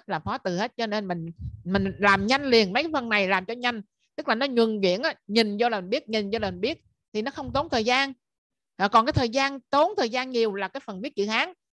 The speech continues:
thì mình để cái thời gian đó mình đầu tư vô, vô cái viết chữ Hán.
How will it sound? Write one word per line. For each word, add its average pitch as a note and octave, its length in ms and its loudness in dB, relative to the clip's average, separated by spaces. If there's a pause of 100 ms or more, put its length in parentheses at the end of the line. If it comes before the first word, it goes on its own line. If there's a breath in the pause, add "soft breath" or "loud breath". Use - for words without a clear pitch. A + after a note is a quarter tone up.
(160)
thì A3 140 2
mình A3 160 -4
để G3 240 6
cái F4+ 80 2
thời B3+ 160 0
gian B3+ 260 0
đó C4+ 120 -2
mình A3 180 -8
đầu F3+ 280 -2
tư A#3 180 0
vô, A3+ 60 -2 (120)
vô G#3+ 100 -6
cái C4 140 -4
viết C#4+ 180 -6
chữ F3+ 80 -4
Hán. G#3+ 240 0